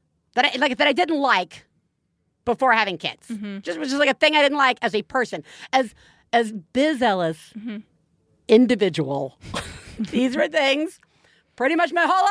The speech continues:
Speaker 1: life I didn't like. But I never think of them.
Speaker 2: Uh-huh.
Speaker 1: And then I, I have these two children,
Speaker 2: Uh-huh.
Speaker 1: and they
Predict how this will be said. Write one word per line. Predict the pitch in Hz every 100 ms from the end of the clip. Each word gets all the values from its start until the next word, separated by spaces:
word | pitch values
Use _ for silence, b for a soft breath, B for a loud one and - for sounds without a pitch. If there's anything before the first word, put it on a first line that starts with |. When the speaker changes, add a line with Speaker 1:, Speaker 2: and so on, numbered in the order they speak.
| 381
Speaker 1:
life | 330
I | 294
didn't | 320 330
like. | 285 190 - _ _ _ _ _ _ _ _ _ _ _ 277
But | 311
I | 330
never | 359 359
think | - 403 554
of | 262
them. | 170 - - 254
Speaker 2:
Uh-huh. | 247 220 202 226 -
Speaker 1:
And | 254 277
then | 349 392
I, | 381 330 - _
I | 269
have | 294 302 330 294
these | 302 294
two | - 359
children, | 277 440 285 269 214 196 208 233
Speaker 2:
Uh-huh. | 220 202 202 _ _ _ _ _ _
Speaker 1:
and | 247 262 185
they | 277